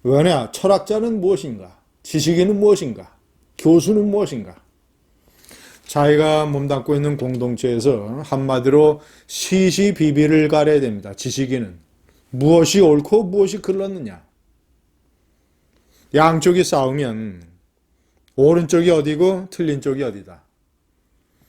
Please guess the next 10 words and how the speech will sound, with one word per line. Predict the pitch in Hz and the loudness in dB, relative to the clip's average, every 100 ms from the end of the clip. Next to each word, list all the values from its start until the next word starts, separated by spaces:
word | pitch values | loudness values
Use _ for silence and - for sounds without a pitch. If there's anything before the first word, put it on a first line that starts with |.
| _ | _
자, | - 147 135 | -4 0 2
그래서 | 151 151 139 156 156 151 143 147 - | 2 4 4 4 2 0 -6 -14 -16
누가 | 131 139 147 175 | -10 -2 0 0
승리를 | 156 156 151 147 135 | 0 -6 -2 0 0
해서 | 135 131 147 | -2 -4 -6
이 | 135 147 | -4 -6
사회가 | 135 123 127 156 | -6 -6 -4 -2
어디로 | 156 131 127 185 202 | -2 -2 -2 -2 0
가야 | 190 | -2
된다. | 190 160 - _ | -6 -14 -20 _